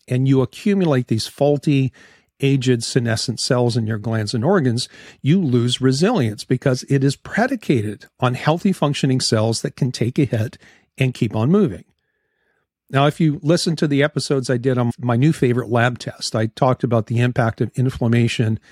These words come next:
and oxidative stress on your cells. It,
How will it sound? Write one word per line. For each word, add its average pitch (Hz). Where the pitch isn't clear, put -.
and 120
oxidative 113
stress -
on 117
your 135
cells. 110
It, 123